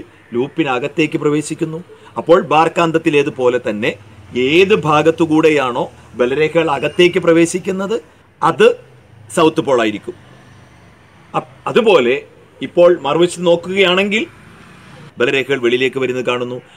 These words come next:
അപ്പോൾ ഒരു കാന്തത്തിൻ്റെ ഒരഗ്രത്ത് നിന്നും ബലരേഖകൾ പുറത്തേക്ക് വരുന്നുവെങ്കിൽ അത് നോർത്തും ബലരേഖകൾ പ്രവേശിക്കുന്നുവെങ്കിൽ അത് സൗത്തുമാണ്. അപ്പോൾ ഈ ലൂപ്പിൽ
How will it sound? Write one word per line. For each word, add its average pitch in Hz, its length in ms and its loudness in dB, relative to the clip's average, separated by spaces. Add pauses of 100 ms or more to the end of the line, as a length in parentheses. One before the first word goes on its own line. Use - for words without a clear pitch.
(120)
അപ്പോൾ 151 220 4 (300)
ഒരു 175 120 6 (100)
കാന്തത്തിൻ്റെ 160 760 0 (440)
ഒരഗ്രത്ത് 165 680 2
നിന്നും 147 260 -4 (240)
ബലരേഖകൾ 139 640 0
പുറത്തേക്ക് 151 540 -2
വരുന്നുവെങ്കിൽ 131 640 -2 (440)
അത് 139 140 0 (160)
നോർത്തും 131 420 0 (520)
ബലരേഖകൾ 151 680 2
പ്രവേശിക്കുന്നുവെങ്കിൽ 135 920 0 (140)
അത് 120 200 -6
സൗത്തുമാണ്. 117 500 -2 (260)
അപ്പോൾ 202 240 0 (180)
ഈ 160 200 -2
ലൂപ്പിൽ 156 360 -2